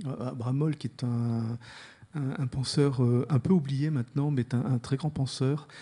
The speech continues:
euh, qui était in-, initialement, euh, formé, euh, à, à l'acoustique musicale, mais qui est devenu un,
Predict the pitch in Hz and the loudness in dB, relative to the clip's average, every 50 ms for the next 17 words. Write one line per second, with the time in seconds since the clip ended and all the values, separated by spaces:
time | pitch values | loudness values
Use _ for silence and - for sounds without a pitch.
0 | - - - _ - - 135 131 123 120 120 120 117 117 117 113 113 110 107 - | -20 -20 -16 _ -4 0 2 2 4 4 4 4 4 4 4 4 2 2 0 -2
1 | - - 107 - 117 113 117 117 - 180 127 117 113 - - 117 120 120 127 127 | -2 -2 0 4 4 4 4 4 2 2 0 0 0 0 -2 0 2 4 4 4
2 | 123 120 113 110 104 104 107 107 101 - - 123 113 117 123 123 120 117 107 104 | 4 4 2 2 2 0 -2 -4 -6 -6 -6 -6 -4 -2 -2 -2 -2 -2 -2 -4
3 | 104 - - 117 110 104 - - 113 110 - - 127 - - - - 127 123 - | -4 -6 -4 -4 -4 -4 -4 -4 -4 -6 -6 -8 -8 -10 -10 -8 -6 -8 -8 -8
4 | - - 127 117 117 110 107 117 - 143 135 127 113 107 - 123 107 101 107 120 | -6 -4 -2 0 0 0 -2 -2 0 0 0 2 0 0 -2 -4 -4 -4 -2 -2
5 | 117 120 123 117 107 101 104 95 | 0 0 0 0 0 -2 -4 -6